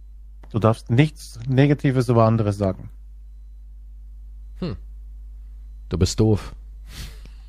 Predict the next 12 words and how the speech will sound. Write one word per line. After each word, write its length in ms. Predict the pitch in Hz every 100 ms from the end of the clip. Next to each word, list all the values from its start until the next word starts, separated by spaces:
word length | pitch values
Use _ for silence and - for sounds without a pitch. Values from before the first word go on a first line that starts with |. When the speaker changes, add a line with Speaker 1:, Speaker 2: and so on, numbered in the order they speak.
| - - - -
Speaker 1:
Ja 160 | 269 -
gut, 320 | 208 214 - -
dann, 240 | 120 120
äh, 180 | 117 120
verabschiede 520 | - 135 - - 127
dich 120 | 117 107
jetzt 180 | 107 -
schon 80 |
mal 100 | 117
von 140 | 113 113
deinen 180 | 113 104
Subs. 460 | 135 - - -